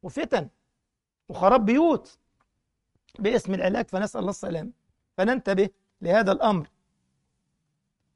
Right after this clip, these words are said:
فالإسلام يعلمنا التدريج أهو، تدرج بالفطرة. لذلك لما حرمت الخمر،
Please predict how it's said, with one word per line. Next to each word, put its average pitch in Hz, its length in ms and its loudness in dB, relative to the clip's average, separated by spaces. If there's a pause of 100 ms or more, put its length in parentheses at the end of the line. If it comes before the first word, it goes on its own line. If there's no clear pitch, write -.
(960)
فالإسلام 254 500 0
يعلمنا 254 440 2
التدريج 208 520 2
أهو، 185 260 2 (1000)
تدرج 220 440 2
بالفطرة. 240 640 -2 (720)
لذلك 214 560 6
لما 254 560 2
حرمت 247 680 4
الخمر، 233 640 4